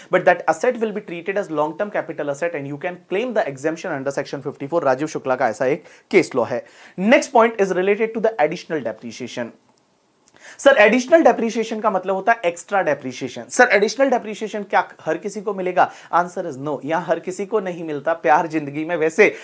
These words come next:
एडिशनल डेप्रिसिएशन भी हर किसी को नहीं मिलेगा, सिर्फ चार लोगों को मिलेगा। किसको? या तो आप मैन्युफैक्चरिंग बिजनेस में हो, या पावर जनरेशन बिजनेस में हो,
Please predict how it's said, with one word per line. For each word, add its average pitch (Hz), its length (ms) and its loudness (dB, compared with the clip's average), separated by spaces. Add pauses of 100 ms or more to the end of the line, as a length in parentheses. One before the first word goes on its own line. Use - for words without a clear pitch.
(120)
एडिशनल 240 380 4
डेप्रिसिएशन 208 560 0
भी 202 160 -6
हर 190 220 0
किसी 190 240 -8
को 156 120 -10
नहीं 120 160 -10
मिलेगा, 175 320 -14 (400)
सिर्फ 302 240 8
चार 262 460 8
लोगों 269 240 10
को 240 120 -2
मिलेगा। 190 320 2
किसको? - 420 -2
या 175 240 6
तो 226 140 2
आप 202 180 6
मैन्युफैक्चरिंग 185 680 -2
बिजनेस 165 340 -6
में 175 80 -6
हो, 190 140 0
या 180 160 0
पावर 180 360 4
जनरेशन 165 560 -4
बिजनेस 139 380 -8
में 143 80 -4
हो, 160 220 2